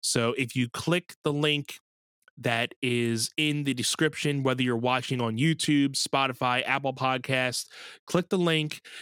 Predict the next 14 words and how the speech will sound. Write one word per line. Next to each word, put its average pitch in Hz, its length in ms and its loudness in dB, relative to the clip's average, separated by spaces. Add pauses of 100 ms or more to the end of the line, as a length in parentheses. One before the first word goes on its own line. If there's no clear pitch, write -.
(200)
and 123 320 0
all 143 160 4
you 160 80 4
have 160 80 -2
to 160 80 0
do 143 180 2
is 139 180 -2
add 131 220 0
your 113 100 -4
phone 165 320 0
number, 165 520 0 (200)
email, 143 600 2
or, 139 500 2 (320)
uh, 120 400 2